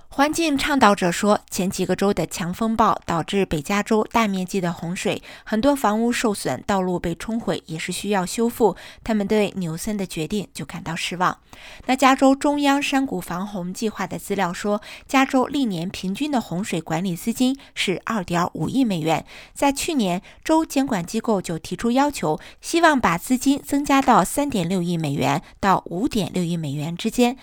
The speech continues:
这个机构说，非常严重的洪灾可能会造成高达一万亿美元的损失。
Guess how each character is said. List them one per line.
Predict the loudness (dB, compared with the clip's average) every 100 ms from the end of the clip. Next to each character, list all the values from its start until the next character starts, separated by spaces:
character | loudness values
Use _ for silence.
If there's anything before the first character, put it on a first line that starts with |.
| -8
这 | -2
个 | 0
机 | -2 -2
构 | -2
说， | 0 2 0 0 -12
非 | -4 -2
常 | 0 -4 -6 -6
严 | -6
重 | -4 -4
的 | -4
洪 | -4 -6 -2
灾 | 2 2 2 -4
可 | -4
能 | -2
会 | -2 -2
造 | 0 -2
成 | -2 -6
高 | -2 0 0
达 | -2 -2
一 | -2 2
万 | 2 2
亿 | 0 -2
美 | -2 -4
元 | -4 -4
的 | -4
损 | -4 -4
失。 | -4 -2 -4